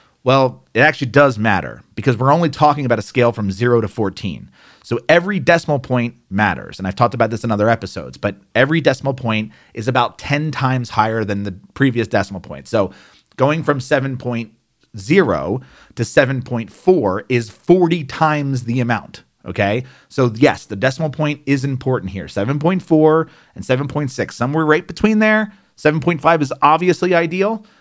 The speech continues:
but if you can stick there, that's fine. If you go to seven point two, you're okay. Seven point eight, you're a little high, but you're okay.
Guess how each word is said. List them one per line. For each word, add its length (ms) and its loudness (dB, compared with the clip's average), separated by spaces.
but 80 -4
if 60 -4
you 80 -10
can 100 -4
stick 280 -4
there, 280 4
that's 280 -8
fine. 320 -2
If 80 -6
you 80 -2
go 140 4
to 60 2
seven 300 0
point 240 0
two, 420 2
you're 200 2
okay. 420 2
Seven 260 -4
point 220 0
eight, 260 -2
you're 140 -10
a 40 -6
little 180 -4
high, 320 -2
but 100 -10
you're 160 0
okay. 500 2